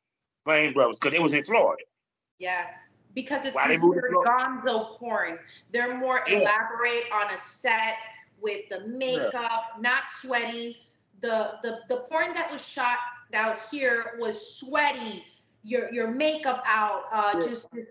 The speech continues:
Speaker 2: all in, and not that glamorous type of
Speaker 1: Yeah.
Speaker 2: Hollywood porn, which now,
Speaker 1: Yeah.
Speaker 2: um, I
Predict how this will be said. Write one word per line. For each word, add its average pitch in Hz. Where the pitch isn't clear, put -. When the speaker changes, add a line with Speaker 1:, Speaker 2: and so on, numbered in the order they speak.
Speaker 2:
all 294
in, 269
and 220
not 254
that 220
glamorous 226
type 226
of 214
Speaker 1:
Yeah. -
Speaker 2:
Hollywood 214
porn, 180
which 285
now, 302
Speaker 1:
Yeah. 233
Speaker 2:
um, 220
I 226